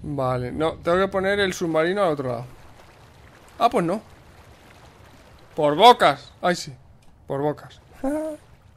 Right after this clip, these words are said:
Porque por aquí por debajo ni de coña, ¿no? Vale. Pues... Doble trabajo.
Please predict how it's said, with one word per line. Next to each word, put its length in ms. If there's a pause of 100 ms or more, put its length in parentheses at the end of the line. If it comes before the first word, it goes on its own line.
(840)
Porque 180
por 100
aquí 160
por 120
debajo 320
ni 100
de 120
coña, 300
¿no? 80 (160)
Vale. 240 (920)
Pues... 320 (1900)
Doble 260
trabajo. 480